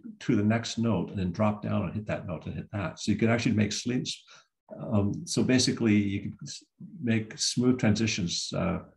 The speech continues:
between the keyboard gives you random access to a discrete set of ordered tones, but you could actually slide glissando between the two by just going up and coming down like a trombone or a violin, as opposed to a, a,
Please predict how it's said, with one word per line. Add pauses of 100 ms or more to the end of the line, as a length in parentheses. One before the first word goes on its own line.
(680)
between (200)
the
keyboard (160)
gives
you
random
access
to
a
discrete
set
of
ordered
tones, (240)
but
you
could
actually
slide (120)
glissando
between
the
two
by
just
going
up
and
coming
down
like
a
trombone
or
a
violin, (300)
as
opposed
to (340)
a,
a,